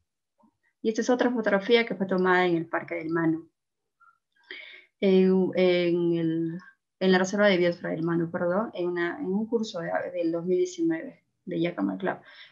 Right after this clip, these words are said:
Y aquí, eh, podemos ver, ¿no? Ahí había fotógrafos, este, pajareros,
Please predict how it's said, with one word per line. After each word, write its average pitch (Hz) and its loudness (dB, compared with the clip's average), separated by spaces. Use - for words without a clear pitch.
Y 220 0
aquí, 277 4
eh, 214 2
podemos 214 4
ver, 180 4
¿no? 196 2
Ahí 208 4
había 214 4
fotógrafos, 190 -2
este, 170 -6
pajareros, 185 0